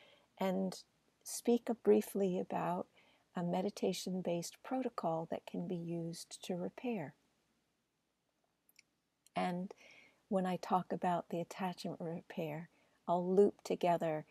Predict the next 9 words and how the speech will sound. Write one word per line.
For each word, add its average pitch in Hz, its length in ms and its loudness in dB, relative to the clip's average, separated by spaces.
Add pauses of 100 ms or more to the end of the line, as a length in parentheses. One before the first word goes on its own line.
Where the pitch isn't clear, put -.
(220)
how 160 160 4
this 180 280 0
repair 160 560 -2
is 160 120 -8
connected 160 640 -4
to 160 260 -2
the 156 80 -2
foundations 160 680 -4
of 156 80 -4